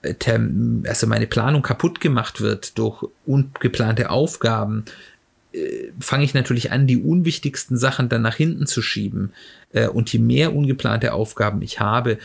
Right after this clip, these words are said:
umso wichtiger werden eben eigentlich auch die Aufgaben, die ich, die dafür sozusagen dann in, äh, Mitleidenschaft gezogen werden. Von daher, äh, jede Reduktion, äh, gerade am Anfang,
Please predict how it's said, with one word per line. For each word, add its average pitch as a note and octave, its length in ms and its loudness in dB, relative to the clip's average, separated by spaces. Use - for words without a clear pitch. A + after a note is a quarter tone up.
umso G#2+ 440 0
wichtiger B2 480 2
werden G#2 280 0
eben G#2+ 220 -6
eigentlich A2 220 -6
auch A2 100 -8
die - 140 -4
Aufgaben, A2 480 -4
die G#2+ 100 -4
ich, - 200 -10
die A2 160 -2
dafür A2+ 340 2
sozusagen G#2+ 640 0
dann G2+ 180 -2
in, G#2+ 280 -2
äh, G#2 260 -4
Mitleidenschaft A2+ 680 -2
gezogen - 460 -12
werden. G2+ 320 -18
Von G2+ 200 -4
daher, G#2+ 380 0
äh, - 0 -
jede C3+ 420 2
Reduktion, B2+ 880 2
äh, A2+ 420 2
gerade A#2 460 0
am A#2 100 -2
Anfang, G#2+ 800 -2